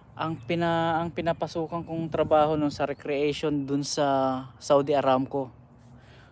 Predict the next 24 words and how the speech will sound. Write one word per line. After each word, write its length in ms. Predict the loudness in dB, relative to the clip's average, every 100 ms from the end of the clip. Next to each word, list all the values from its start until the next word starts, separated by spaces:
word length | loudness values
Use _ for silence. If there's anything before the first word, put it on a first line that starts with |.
| -20
So, 560 | -10 -4 -2 0 0 0
dun 240 | 0 0
ako 240 | 2 0 0
naka-assign 480 | 0 -2 0 0 0
sa 160 | 0
bowling. 480 | 2 4 2 0 -4 -6 -18 -20 -20 -20 -20 -20 -20 -20 -20 -20
Sa 160 | -12 -6
bowling 400 | 0 0 0 -2
center. 560 | -2 -2 -2 -6 -8 -12 -20 -20 -20 -20 -20 -20 -20 -20 -20 -14
Tas 160 | -6
may 160 | 0 2
mga 560 | 2 2 2 2 0 2
tournament 560 | 2 4 4 2 0
dun, 160 | -2 0
ng 120 | 0
mga 80 | 0 -4
Filipino 400 | -6 -4 -4 -4
tournament. 560 | -4 -4 -4 -6 -10 -14 -20 -20 -20 -20 -20 -20 -20 -20 -20 -20 _
So, 400 | -10 -6 -4 -2
ambag-ambag 640 | -2 0 -2 -2 -2 -2 -2
sila 240 | -4 -4
dun 160 | -6 -4
para 320 | -4 -2 -4
iabot 320 | -6 -8 -10